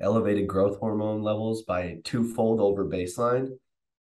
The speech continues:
Two fifteen-minute sauna sessions at even warmer temperatures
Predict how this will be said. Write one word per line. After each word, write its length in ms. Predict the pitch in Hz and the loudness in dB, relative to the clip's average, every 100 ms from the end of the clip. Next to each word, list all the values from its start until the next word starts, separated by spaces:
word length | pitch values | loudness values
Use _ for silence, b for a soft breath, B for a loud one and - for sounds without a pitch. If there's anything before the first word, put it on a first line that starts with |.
| _ _ | _ _
Two 220 | - 135 | 0 0
fifteen-minute 760 | 117 - 127 - 123 110 104 98 | 0 0 -2 0 0 0 0 -2
sauna 320 | - 98 95 | 0 0 0
sessions 440 | 92 92 90 98 95 | 0 -2 -2 -2 0
at 160 | - | 0
even 260 | 101 101 90 | -2 -2 -2
warmer 320 | 98 107 95 | 0 0 0
temperatures 760 | 92 90 87 - 92 90 - | -2 -4 -4 -6 -4 -4 -8